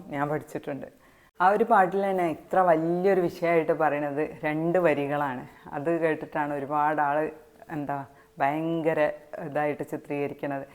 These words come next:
അതിൻ്റെ വീഡിയോ വരെ ഇറങ്ങി, അത് വിഷ്വലൈസ് ചെയ്തുകൊണ്ട് അവരെന്താണോ മനസ്സിൽ കണ്ടത്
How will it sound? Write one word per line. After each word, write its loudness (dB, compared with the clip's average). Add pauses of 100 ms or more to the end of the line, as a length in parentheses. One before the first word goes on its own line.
(260)
അതിൻ്റെ 4 (100)
വീഡിയോ 8
വരെ 8
ഇറങ്ങി, 0 (200)
അത് -2 (280)
വിഷ്വലൈസ് 0
ചെയ്തുകൊണ്ട് 2 (240)
അവരെന്താണോ 6 (100)
മനസ്സിൽ 0 (140)
കണ്ടത് 0